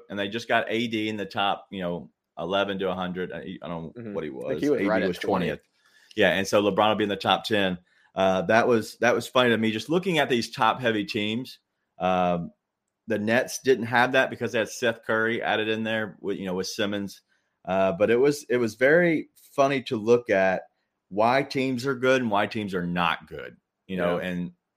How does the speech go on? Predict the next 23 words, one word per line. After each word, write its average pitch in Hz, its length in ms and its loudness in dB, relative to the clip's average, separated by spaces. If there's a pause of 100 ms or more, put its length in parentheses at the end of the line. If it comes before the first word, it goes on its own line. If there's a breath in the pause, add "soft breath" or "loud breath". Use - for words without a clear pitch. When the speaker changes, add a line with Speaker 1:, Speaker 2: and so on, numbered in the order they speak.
Speaker 1:
the 98 100 -8
top-heavy 110 520 -2
teams, 104 360 -4
they're 90 220 -4
not 98 400 -2
deep. 98 340 -6 (460)
Uh, 85 340 0
they 87 160 -2
probably, 101 520 0
the, 98 280 -2
you 104 80 -6
know, 87 100 0
the 87 120 -2
rest 113 320 2
of 110 100 2
the 104 80 2
Lakers 98 640 -2 (300 soft breath)
are 92 460 4
a 82 80 2
hundred 127 460 4
and 120 100 0
one 113 340 4
to 98 560 -2